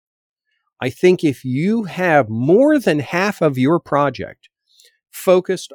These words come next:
on the requirements gathering and the testing and the proof of concept models and the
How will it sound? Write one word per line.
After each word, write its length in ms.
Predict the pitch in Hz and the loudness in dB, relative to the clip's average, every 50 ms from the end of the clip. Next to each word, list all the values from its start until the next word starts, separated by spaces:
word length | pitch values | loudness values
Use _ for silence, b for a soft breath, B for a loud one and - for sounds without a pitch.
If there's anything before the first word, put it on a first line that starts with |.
| - | -8
on 260 | 139 135 135 131 123 110 | -6 -4 -2 -2 -4 -6
the 80 | 107 | -10
requirements 840 | - 98 95 _ - - - 170 180 220 233 226 226 220 208 196 - | -10 -12 -14 _ -12 -2 0 2 2 2 2 2 2 0 0 -2 -2
gathering 600 | - 180 165 165 165 165 165 170 165 165 160 - | -2 0 0 2 0 0 0 -2 -2 -4 -4 -6
and 140 | - 107 107 | -6 -8 -8
the 60 | 95 | -8
testing 800 | - - - - 196 196 185 - - 214 190 180 175 170 170 - - | -10 -12 -4 0 0 0 0 -2 -4 -2 0 0 0 0 -2 -4 -6
and 240 | - 117 110 104 98 | -6 -6 -6 -6 -6
the 180 | 98 92 87 _ b b b b b b b b _ _ | -8 -10 -10 _ b b b b b b b b _ _
proof 280 | - - 226 247 226 220 | -2 0 0 2 2 0
of 100 | 214 - | -4 -4
concept 600 | - - 196 190 190 190 - - 196 165 165 - | -2 -2 0 2 2 2 0 0 -2 -2 -2 -4
models 600 | 151 151 151 151 156 156 160 160 156 156 143 - | -6 -2 0 0 2 2 2 2 2 2 0 0
and 180 | 127 107 104 104 | -4 -6 -4 -6
the 140 | 107 107 | -8 -10